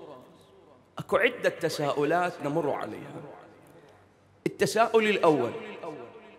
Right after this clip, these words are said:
حتى تعرف هدفيتك من الوجود، لازم نتساءل: لماذا خلق الله تبارك وتعالى هذا العالم بأسره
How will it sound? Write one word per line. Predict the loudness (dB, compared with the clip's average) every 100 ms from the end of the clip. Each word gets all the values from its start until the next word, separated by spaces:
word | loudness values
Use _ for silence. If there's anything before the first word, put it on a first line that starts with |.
| -20 -20 -20 -20 -14
حتى | -10 -6
تعرف | -4 -4 -4 -4
هدفيتك | -4 -6 -6 -6 -6
من | -8
الوجود، | -6 -6 -6 -8 -10 -10 -12 -20 -20 -20 -20 -20 -20 -20 -20 -20 -20 _ _ _ _ -6
لازم | -4 -4 -6
نتساءل: | -6 -2 0 2 6 6 6 2 -2 -4
لماذا | -2 0 0 0 4 4
خلق | 4 0 0 4
الله | 4 4 2 2 2
تبارك | 4 4 6 4 2 2
وتعالى | 4 4 4 4 6 6 6
هذا | 6 6 6
العالم | 4 4 4 4 4
بأسره | 0 0 0 -2 -2